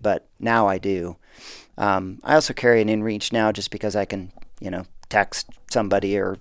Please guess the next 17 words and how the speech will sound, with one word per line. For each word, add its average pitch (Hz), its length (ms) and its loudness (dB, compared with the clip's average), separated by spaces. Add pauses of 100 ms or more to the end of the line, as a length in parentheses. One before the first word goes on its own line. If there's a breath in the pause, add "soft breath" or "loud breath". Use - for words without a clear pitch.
(100)
get - 140 -8
in 98 160 -8
re-, 90 120 -10 (120)
get - 120 -2
in 87 60 -8
touch - 240 -6
with 98 100 -8
somebody 95 260 -8
if - 120 -10
I 95 80 -2
want 92 260 -6
to 104 120 -8
or 92 80 -8
need 90 240 -10
to. 90 240 -8 (600 soft breath)
But, 90 340 -4
um, 87 340 -4